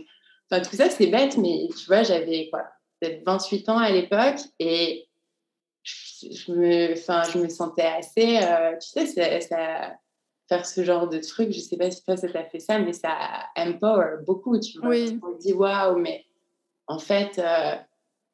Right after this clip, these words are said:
Speaker 1: parce que je sais pas, j'ai, c'est comme si à la fin, on, on se sent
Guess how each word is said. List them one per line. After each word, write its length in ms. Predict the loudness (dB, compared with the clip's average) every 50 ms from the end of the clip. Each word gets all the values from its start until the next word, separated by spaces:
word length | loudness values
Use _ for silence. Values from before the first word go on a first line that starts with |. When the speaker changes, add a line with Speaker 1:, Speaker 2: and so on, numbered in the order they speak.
| _ _ _ _ _
Speaker 1:
parce 120 | 0 0 0
que 60 | 2
je 40 | 4
sais 120 | 4 6
pas, 220 | 6 6 6 6
j'ai, 100 | 4 4 2 2
c'est 120 | 0 0 2
comme 180 | 2 2 2
si 160 | 2 2 2 2
à 80 | 4
la 140 | 4 2 2
fin, 220 | 2 2 2 4 4
on, 240 | 2 2 0 -2 -4 -6 -6 -8 -10
on 60 | -10
se 220 | -4 0 0 0
sent 160 | 0 0 0